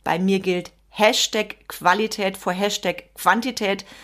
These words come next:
Das heißt, es gibt bei mir keine überfüllten Zoom-Räume. Also sicher dir gerne deinen persönlichen Platz. Schreib mir alles in den Shownotes und du bekommst den Zoom-Link.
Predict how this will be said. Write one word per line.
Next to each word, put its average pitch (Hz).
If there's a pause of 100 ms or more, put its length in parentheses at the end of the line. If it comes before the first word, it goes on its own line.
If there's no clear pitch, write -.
(160)
Das 185
heißt, 185
es -
gibt -
bei 175
mir 190
keine 254
überfüllten 214
Zoom-Räume. 190 (360)
Also 196
sicher 196
dir 175
gerne 196
deinen 190
persönlichen 185
Platz. - (380)
Schreib 202
mir 226
alles 190
in 175
den 165
Shownotes 196
und 330
du 403
bekommst -
den 359
Zoom-Link. 175